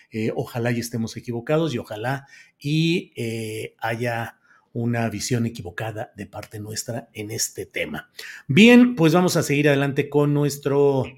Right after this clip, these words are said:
Tenemos, mire, Tatiana Cloutier renunció,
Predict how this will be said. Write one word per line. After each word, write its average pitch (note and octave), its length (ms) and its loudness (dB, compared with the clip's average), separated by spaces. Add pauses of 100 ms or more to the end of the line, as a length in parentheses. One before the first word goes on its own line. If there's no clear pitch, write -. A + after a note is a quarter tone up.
(1040)
Tenemos, B3 640 4
mire, D#3 360 4 (1200)
Tatiana B2+ 680 -6
Cloutier - 480 -18 (800)
renunció, A2 1400 -8